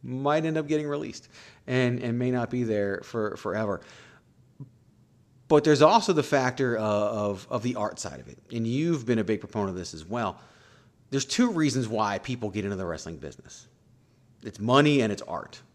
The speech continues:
And if you're gonna go to W W E, you gotta realize it's more about money than it is about art. You may get the chance to, to, to show your art like you talked about,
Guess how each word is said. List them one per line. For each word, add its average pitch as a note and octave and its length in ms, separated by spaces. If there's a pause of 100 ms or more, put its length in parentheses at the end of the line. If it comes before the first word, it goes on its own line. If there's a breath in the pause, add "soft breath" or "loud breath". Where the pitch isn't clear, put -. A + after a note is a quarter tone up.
(720 soft breath)
And A2+ 800
if G2+ 140
you're B2 160
gonna G#3 140
go F#3+ 120
to E3+ 60
W D3 240
W A#2+ 140
E, - 20
you C#3 140
gotta D3+ 240
realize A#2 480
it's - 140
more G#2 180
about A2 220
money G2 220
than F#2 180
it - 20
is E2 80
about D#2+ 200
art. D#2 260 (500 soft breath)
You B2 180
may A#2+ 280
get D3+ 160
the F3 80
chance C#3 340
to, C3+ 140
to, B2+ 260
to A2+ 240
show G#2 280
your B2 220
art C3+ 380
like A2 160
you A2+ 80
talked C#3 320
about, F#2+ 380